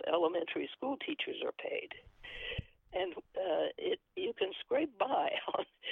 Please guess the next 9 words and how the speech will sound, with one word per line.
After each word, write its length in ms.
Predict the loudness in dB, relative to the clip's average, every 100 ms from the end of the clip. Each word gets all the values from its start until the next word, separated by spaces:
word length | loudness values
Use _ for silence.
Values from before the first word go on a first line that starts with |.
| -6 -6 -4
sixty-five 600 | -4 -2 -4 0 2 2 2
thousand 380 | 0 0 -2 -2
four 180 | 0 2
hundred 220 | 0 -6
and 120 | -8 -2
twenty. 300 | 0 0 -2 -8 -8 -6 -6 -2 0
Uh, 380 | 2 2 0 -6 -10 -10 0
if 160 | 0 0
you 120 | 0